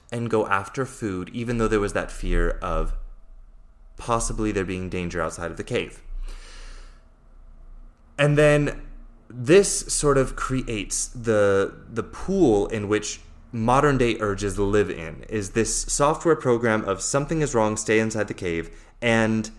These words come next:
this other software program of "go find food and stay alive." That's gonna, and, and you'll be rewarded for it, survive. So we have these two sort of survival software programs running,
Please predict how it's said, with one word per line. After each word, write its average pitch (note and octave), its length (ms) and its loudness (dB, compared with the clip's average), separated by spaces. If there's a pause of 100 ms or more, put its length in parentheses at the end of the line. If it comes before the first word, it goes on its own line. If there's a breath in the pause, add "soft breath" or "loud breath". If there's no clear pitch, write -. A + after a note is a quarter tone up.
(120)
this G#2+ 500 2
other C#3 460 4
software G2+ 460 0
program F#2 460 -4
of F2+ 220 -4
"go G#2 160 4
find A2 280 -2
food G2 180 -2
and F#2+ 240 -4
stay F2 180 -2
alive." F2 640 0 (360)
That's F2+ 240 -2
gonna, E2+ 240 -6
and, F#2+ 260 -4
and F#2+ 220 -6 (260 loud breath)
you'll A2 140 0
be G2+ 120 -2
rewarded B2+ 480 4
for B2 260 0
it, A#2+ 200 0 (240 loud breath)
survive. F2+ 520 -6 (840 loud breath)
So D3 180 0
we D3 100 4
have D3 160 2
these C#3 240 0
two F#3+ 720 -4
sort D3 240 0
of B2+ 100 -2
survival B2 640 2
software A2 500 2
programs F2+ 520 -2
running, F2+ 500 -4